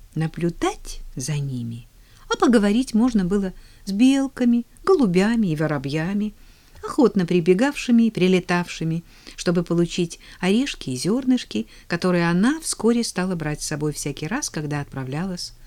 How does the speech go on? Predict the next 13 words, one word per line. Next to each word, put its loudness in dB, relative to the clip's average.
в -20
парк. -14
Во 0
время 4
этих -4
прогулок -2
Полианна 2
часто -2
искала -2
взглядом -2
своих -4
новых 0
друзей, -4